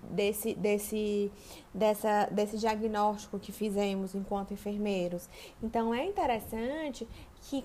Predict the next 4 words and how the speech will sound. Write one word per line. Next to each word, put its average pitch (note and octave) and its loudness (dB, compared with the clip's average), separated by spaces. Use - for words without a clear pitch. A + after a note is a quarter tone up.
quando F#4+ 4
formos, A3 2
é, G3+ 2
reavaliar, A3+ 4